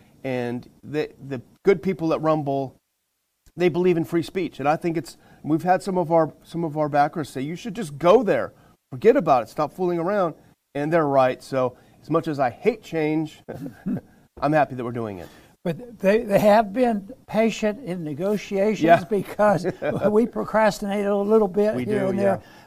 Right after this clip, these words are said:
Speaker 2: But, uh, finally got to a point where we're comfortable with it. And I, I think, uh, we're not gonna lose anything. We're gonna add a whole lot of
Speaker 1: Yeah.
Speaker 2: advantage for this.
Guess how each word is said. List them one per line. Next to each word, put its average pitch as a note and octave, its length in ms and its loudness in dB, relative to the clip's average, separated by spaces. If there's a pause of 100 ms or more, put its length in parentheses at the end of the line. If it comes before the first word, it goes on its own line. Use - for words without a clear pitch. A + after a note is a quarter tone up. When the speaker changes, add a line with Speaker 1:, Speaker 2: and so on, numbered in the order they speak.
Speaker 2:
But, F#3 440 -2
uh, D#3+ 220 -2
finally G#3+ 320 -6
got F#3+ 220 -4
to F3+ 80 -6
a - 40 -8
point F3 320 -8
where D#3+ 220 -8
we're D3 260 -8
comfortable G3+ 680 -6
with G3+ 240 -6
it. B3 200 -4 (400)
And D3+ 440 -10
I, D#3 280 -8
I D3+ 60 -6
think, E3 380 -10
uh, D3+ 180 -6 (220)
we're E3 120 -6
not F3+ 140 -4
gonna D3 140 -8
lose F#3 340 2
anything. G3+ 340 -4
We're E3 140 -8
gonna C3+ 120 -10
add C#3+ 300 -8
a A2+ 80 -8
whole F#3 420 -6
lot F#3+ 360 -4
of E3+ 80 -8
Speaker 1:
Yeah. D3+ 160 -8
Speaker 2:
advantage F#3+ 520 -4
for G#3 140 -12
this. G3+ 180 -6